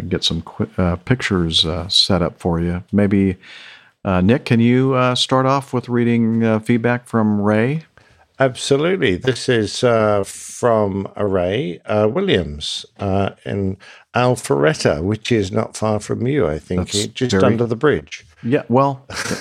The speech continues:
Speaker 1: right,
Speaker 2: <laughs>
Speaker 1: yeah. Probably a
Speaker 2: Or
Speaker 1: bridge
Speaker 2: near
Speaker 1: there
Speaker 2: the,
Speaker 1: somewhere.
Speaker 2: ne-, near the, near the dead chicken.
Speaker 1: Yeah, well, no, uh, I'll just move on with his feedback.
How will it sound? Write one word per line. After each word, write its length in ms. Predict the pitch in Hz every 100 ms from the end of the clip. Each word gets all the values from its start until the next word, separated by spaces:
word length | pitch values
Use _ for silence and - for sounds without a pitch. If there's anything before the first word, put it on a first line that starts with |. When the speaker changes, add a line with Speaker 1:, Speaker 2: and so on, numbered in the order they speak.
| 101
Speaker 1:
right, 260 | 101 85 -
Speaker 2:
<laughs> 60 | -
Speaker 1:
yeah. 220 | 113 101 - - - - - - -
Probably 240 | - 104 90
a 20 |
Speaker 2:
Or 40 |
Speaker 1:
bridge 260 | 80 101 127
Speaker 2:
near 100 | 135
Speaker 1:
there 80 | 127
Speaker 2:
the, 60 | 113
Speaker 1:
somewhere. 220 | 92 - 139
Speaker 2:
ne-, 180 | 151 -
near 220 | 131 147
the, 440 | 139 135 120 117 -
near 200 | 107 135
the 120 | 120 117
dead 320 | 127 117 110
chicken. 540 | - 123 - 85 71 _ _ _ _
Speaker 1:
Yeah, 180 | 131 113 127
well, 160 | 135
no, 340 | 143 147 143 - - _ _ _ _ _ -
uh, 200 | 120 110
I'll 140 | 123 135
just 220 | 135 131
move 160 | 123 107
on 160 | 101
with 100 | 92
his 140 | 87 -
feedback. 420 | 87 80 82